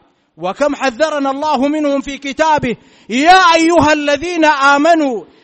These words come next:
إن كثيرا من الأحبار والرهبان ليأكلون أموال الناس بالباطل ويصدون عن سبيل الله". إن كثيرا من الأحبار، أي من علماء الضلالة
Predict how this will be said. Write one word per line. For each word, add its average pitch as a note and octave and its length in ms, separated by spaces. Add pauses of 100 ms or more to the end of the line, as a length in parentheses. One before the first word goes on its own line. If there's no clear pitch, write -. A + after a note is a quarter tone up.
(260)
إن F4 280
كثيرا E4+ 880 (220)
من F#4 280
الأحبار E4+ 960 (180)
والرهبان F4 1080 (200)
ليأكلون G#3+ 760
أموال G3+ 540
الناس G#3 420
بالباطل C#4 760 (460)
ويصدون F3+ 720
عن E3 180
سبيل D3+ 360
الله". D#3 320 (480)
إن A#3 240
كثيرا G#3+ 480
من G3 240
الأحبار، F#3 800 (500)
أي C4+ 140
من C4 260
علماء B3+ 380
الضلالة C4+ 680